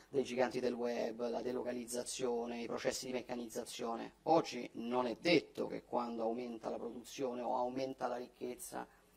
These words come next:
aumenta anche il lavoro. È per questo che la ricchezza tende a verticalizzarsi e a, diciamo,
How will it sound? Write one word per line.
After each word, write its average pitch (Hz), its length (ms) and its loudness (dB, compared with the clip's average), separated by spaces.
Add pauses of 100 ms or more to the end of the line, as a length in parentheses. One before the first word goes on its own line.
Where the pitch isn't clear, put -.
(320)
aumenta 123 500 0
anche 117 220 -4
il 117 80 -4
lavoro. 113 400 2
È 107 80 2
per 113 240 -2
questo 156 380 2
che 123 100 0
la 120 80 2
ricchezza 120 580 -4
tende 123 400 2
a 113 60 -2
verticalizzarsi 113 1200 0 (540)
e 123 160 2
a, 113 260 6
diciamo, 113 640 2